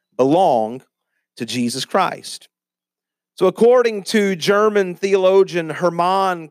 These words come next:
Kremer, he said, quote, "As God's holiness becomes sanctification and believers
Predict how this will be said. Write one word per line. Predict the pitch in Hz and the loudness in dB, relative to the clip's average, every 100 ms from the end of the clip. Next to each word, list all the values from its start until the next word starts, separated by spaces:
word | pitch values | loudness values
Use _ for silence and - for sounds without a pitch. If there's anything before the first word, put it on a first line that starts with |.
| - | -8
Kremer, | - 170 180 165 123 101 _ _ _ _ _ _ _ _ | -4 -2 0 -2 -4 -8 _ _ _ _ _ _ _ _
he | 185 180 | -6 -4
said, | - 196 170 | 0 0 0
quote, | - 220 214 160 - | 0 2 2 -2 -2
"As | 185 175 | -2 -2
God's | 156 214 233 247 175 | -2 0 0 -2 -4
holiness | 180 254 277 262 220 196 175 | 0 0 0 -4 -6 -6 -8
becomes | - 196 170 220 202 190 180 - - | -14 -16 -8 -4 -4 -4 -10 -14 -8
sanctification | 208 190 185 180 180 220 202 185 - 110 90 _ _ _ _ _ _ _ _ - | -4 -4 -8 -14 -10 -6 -6 -6 -12 -14 -16 _ _ _ _ _ _ _ _ -6
and | 175 175 | -4 0
believers | 175 190 220 262 220 202 165 151 | 0 2 0 0 0 0 0 -4